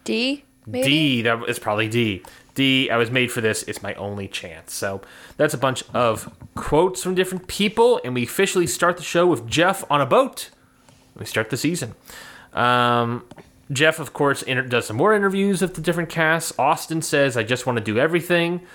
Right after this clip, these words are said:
Speaker 2: Sabia says, "I know I'm probably the strongest person in my tribe." This is not, you know, in front of Jeff. This is, uh, uh, B-,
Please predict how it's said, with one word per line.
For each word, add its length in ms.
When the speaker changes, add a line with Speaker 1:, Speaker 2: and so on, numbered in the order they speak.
Speaker 2:
Sabia 460
says, 340
"I 60
know 180
I'm 80
probably 340
the 80
strongest 460
person 300
in 40
my 120
tribe." 580
This 160
is 160
not, 340
you 140
know, 80
in 100
front 180
of 80
Jeff. 220
This 180
is, 180
uh, 100
uh, 600
B-, 120